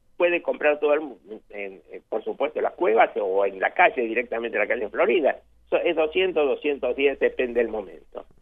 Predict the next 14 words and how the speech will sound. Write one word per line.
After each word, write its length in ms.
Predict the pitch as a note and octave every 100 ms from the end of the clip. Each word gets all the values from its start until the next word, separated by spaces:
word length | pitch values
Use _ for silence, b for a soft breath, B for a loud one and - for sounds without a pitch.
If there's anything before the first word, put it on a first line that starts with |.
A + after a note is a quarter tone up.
| - _
Pero 180 | F3+ F3+
el 120 | F#3
dólar 300 | A#3 B3 A3
oficial 840 | A3 - F#3 - A#3 G#3 C#3+ A2 - _ -
por, 240 | C3 B2+
con 200 | - C#3+
el 140 | B2+ B2+
que 120 | C#3
liquidan 560 | C3+ - G3+ G3+ D#3+ C3+
los, 180 | A#2+ - - -
los 320 | A2+ A#2 -
exportadores 840 | A#2+ - B2+ - C3+ E3 D#3+ - -
sus 280 | C3+ B2 G#3
ventas 480 | G3+ D#3+ - E3+